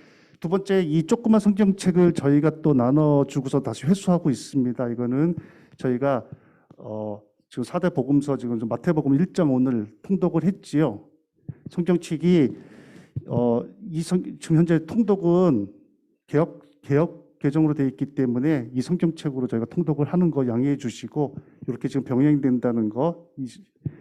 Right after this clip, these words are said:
알고 계시면 될 것 같습니다. 그리고 반편성 좀 잠깐만 올려주시겠습니까? 여러분들이 자-, 가장 궁금해하는 반편성에 대해서 지금 말씀을 좀 드리도록 하겠습니다.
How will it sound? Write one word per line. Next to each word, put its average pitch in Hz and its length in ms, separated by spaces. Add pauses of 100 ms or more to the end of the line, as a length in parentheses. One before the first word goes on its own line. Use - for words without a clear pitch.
(220)
알고 127 240
계시면 127 340
될 110 100
것 127 120
같습니다. 104 680 (640)
그리고 160 480 (1040)
반편성 160 560
좀 139 280
잠깐만 117 480
올려주시겠습니까? 104 880 (1000)
여러분들이 175 500
자-, - 140
가장 - 340
궁금해하는 165 600
반편성에 165 640
대해서 131 520
지금 120 220
말씀을 113 360
좀 131 180
드리도록 120 420
하겠습니다. 117 720